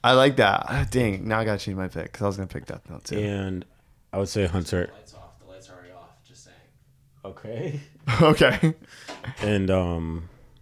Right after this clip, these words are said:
Speaker 2: Death Note and Hunter x Hunter.
Speaker 1: Hmm. Hunter x Hunter. That's an interesting pick. I feel like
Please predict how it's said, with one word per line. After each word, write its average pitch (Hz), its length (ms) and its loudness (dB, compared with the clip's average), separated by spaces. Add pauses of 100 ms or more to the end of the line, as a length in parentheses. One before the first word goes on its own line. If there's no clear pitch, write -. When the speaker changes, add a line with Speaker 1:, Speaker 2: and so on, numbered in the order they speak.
(580)
Speaker 2:
Death 131 240 4
Note 156 220 6
and 107 460 2 (260)
Hunter 101 260 -2
x 71 120 -6
Hunter. 73 320 -12 (800)
Speaker 1:
Hmm. 123 360 -2 (120)
Hunter 381 300 2
x - 120 -4
Hunter. 190 360 -2
That's 123 260 2
an 254 140 0
interesting 117 420 -4
pick. - 300 0
I 110 140 2
feel 294 200 2
like 139 280 2